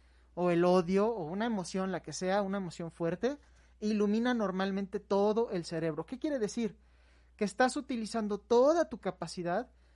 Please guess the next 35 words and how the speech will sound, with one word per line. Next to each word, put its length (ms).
para 240
procesar 520
la 140
emoción. 560
Así 280
somos 340
nosotros, 380
así 180
funcionamos. 680
Por 180
eso, 400
el 180
decreto, 640
que 120
es 60
la 180
parte 320
de 120
razón, 500
lo 120
que 120
tú 320
estás 300
decretando, 460
lo 120
que 100
tú 140
estás 260
diciendo, 420
debe 180
ir 80
acompañado 720
de 60
esa 120
emoción 460